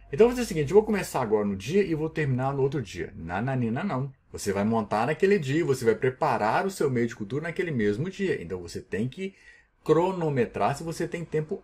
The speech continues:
hábil de fazer isso. Então são várias nuances que são importantes. Mas o fato é,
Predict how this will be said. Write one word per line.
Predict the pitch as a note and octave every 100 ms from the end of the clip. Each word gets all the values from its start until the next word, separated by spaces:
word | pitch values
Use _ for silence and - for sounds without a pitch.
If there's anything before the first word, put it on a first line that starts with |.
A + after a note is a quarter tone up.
| -
hábil | C3+ E3+ C#3
de | G2+ F#2+
fazer | F#2 F2 E2+
isso. | D2 E2
Então | A#2+
são | A#2+ F3 D3
várias | A2+ A#2+ B2 B2+ C#3
nuances | F3+ D3 B2 C3+
que | -
são | C#3
importantes. | C#3 F#3 - F#2 - _ _ _ -
Mas | - G#2
o | A#2+
fato | - C#3+ F3+ F#3+
é, | G2+ F2+